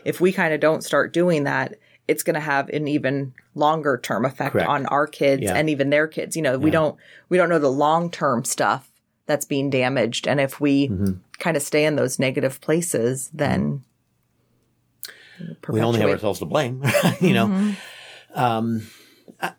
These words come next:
Speaker 2: another reveal for me is just how impatient I am slash we are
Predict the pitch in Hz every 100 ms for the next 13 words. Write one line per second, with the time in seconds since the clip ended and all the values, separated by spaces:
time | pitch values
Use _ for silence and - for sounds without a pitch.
0 | _ - 156 156 160 165 143 127 107 95
1 | 127 131 123 - 117 107 107 110 107 107
2 | 110 - 117 98 - 104 - 107 95 107
3 | 90 87 101 98 - 110 104 - - -
4 | _ 104 101 104 110 104 98 101 104 -
5 | 101 92 92 - - 92 101 98 101 98
6 | 90 92 110